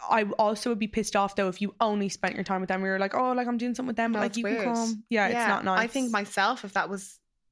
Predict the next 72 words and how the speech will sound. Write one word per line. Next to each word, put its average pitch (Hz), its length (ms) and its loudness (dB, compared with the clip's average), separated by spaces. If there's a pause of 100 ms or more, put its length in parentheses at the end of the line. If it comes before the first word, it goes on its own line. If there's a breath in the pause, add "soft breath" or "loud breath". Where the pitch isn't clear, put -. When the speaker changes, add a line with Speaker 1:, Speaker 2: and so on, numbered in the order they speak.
(160)
Speaker 2:
me 196 260 -2
as 180 220 0
that 180 180 -2
friend, 185 540 -2
I'd 180 180 -2
be 190 140 -4
like, 180 180 -2
if - 80 -20
I 185 140 0
spend 190 240 -6
time 185 160 -6
with 175 100 -12
college 175 220 -6
friends 170 180 -10
or 165 60 -10
work 180 180 -8
friends, 170 300 -6
I'd 175 80 -8
be 180 80 -12
cautious 175 380 -4
of 175 60 -14
the - 60 -20
fact 175 200 -6
that 170 60 -10
I - 40 -8
wasn't 175 220 -6
making 175 200 -10
time 175 220 -4
for 185 100 -10
you. 175 360 -4
Speaker 1:
Yeah. 220 340 0
Speaker 2:
You 233 80 -2
know 214 60 0
what 214 40 -2
I 220 40 -2
mean? 240 140 0
'Cause 220 200 -4
Speaker 1:
Yeah. - 60 -4
Speaker 2:
you're 185 180 -2
my 170 120 -2
best 175 200 -6
friend. 180 340 -2 (100)
Speaker 1:
Yeah. 220 240 -4 (180)
Speaker 2:
So 185 200 -2
I 175 80 0
don't 180 300 -4
think 214 240 -6
they 175 140 -6
are. 165 340 -4 (320)
Speaker 1:
Well, 226 180 2
I 208 80 2
just 208 220 -2
don't, - 200 -2
or 226 180 2
maybe 208 340 0
she's 226 320 -2
just 220 180 -4
trying 208 200 -2
to, 196 80 0
like, 190 500 -4 (1080)
kind 208 200 0
of 196 80 -2
phase 196 460 -2
it 190 100 -6
out 202 260 0
or 240 60 -2
something. 208 280 -4
Speaker 2:
Uh, 202 200 -2
cut 208 180 -10
her 202 100 -4
out, 202 220 -4
maybe, 196 440 -8